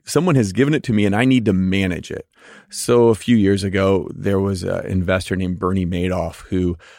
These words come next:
made a ton of money because he had a reputation for being a very wise investor, and he accumulated all this wealth that people gave to him and trusted to him to manage their money.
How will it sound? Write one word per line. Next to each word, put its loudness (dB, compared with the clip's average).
made 2
a 0
ton -2
of 0
money 0
because -4
he -2
had 2
a 2
reputation 0
for -2
being 2
a 0
very 2
wise 0
investor, -8
and -8
he -4
accumulated -2
all 0
this -6
wealth -4
that -8
people -4
gave -2
to -6
him -4
and -6
trusted -8
to -10
him -6
to -12
manage -6
their -8
money. -4